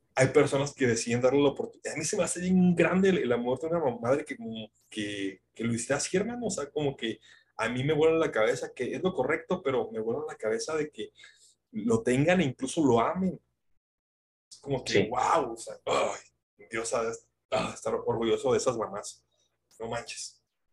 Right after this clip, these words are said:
Speaker 1: Imagínate también el, el agradecimiento de los niños o, o niñas que nazcan a-, aún a pesar de, de que fueron producto. Ah, no manches, es que no me lo imagino, es como que, ah.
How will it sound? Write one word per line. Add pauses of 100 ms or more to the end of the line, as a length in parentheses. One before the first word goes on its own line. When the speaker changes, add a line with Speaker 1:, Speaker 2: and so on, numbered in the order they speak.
(920)
Speaker 1:
Imagínate
también
el,
el
agradecimiento
de
los
niños (240)
o, (160)
o
niñas
que
nazcan (840)
a-,
aún
a
pesar
de, (160)
de
que
fueron
producto. (200)
Ah,
no
manches,
es
que
no
me
lo
imagino,
es
como
que,
ah.